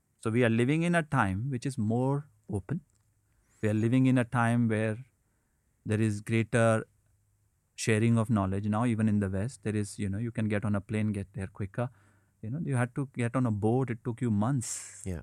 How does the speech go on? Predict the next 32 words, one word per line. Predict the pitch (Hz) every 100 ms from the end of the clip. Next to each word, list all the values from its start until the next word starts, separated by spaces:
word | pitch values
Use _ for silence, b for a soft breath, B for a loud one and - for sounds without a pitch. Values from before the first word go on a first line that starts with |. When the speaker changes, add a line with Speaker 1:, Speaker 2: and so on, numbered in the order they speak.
| 135
Speaker 1:
And | 107 110
there | 110
was, | 113 107
uh, | - - 117
still | - 135 131
a | 120
lot | 113 113
of | 113 -
strong | - 117 117
religious, | 107 104 113 120 117 110 - - _ _ _ _ _ _
uh, | 101 98 95 92 95 - - - - - _
structures | - - 139 - - 110 104
which | 107 107
were | 110
easily | 113 113 110
threatened | - - 117 120 107
by | 98 95
these | - 101 -
teachings. | - - - 117 - - _ _ _ _ -
So |
they | 120 135
had | 113 131 -
to |
bring | 120 117 123
it | 131
in | 127
a |
very | 117 113
specific | 127 - 101 - - 120
manner. | - 95 131 123 95 _ _ _ _ _ _ _ _ _ _ _ -
And | 123
so | 143 131